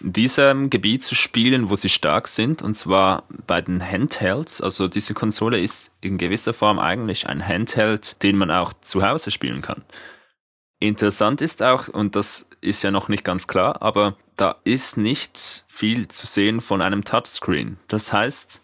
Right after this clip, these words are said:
das ist eigentlich ein Core-Handheld.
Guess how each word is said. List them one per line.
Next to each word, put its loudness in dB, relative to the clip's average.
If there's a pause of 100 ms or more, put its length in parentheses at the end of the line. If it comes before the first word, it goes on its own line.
das 0
ist 0
eigentlich 0
ein -4
Core-Handheld. -2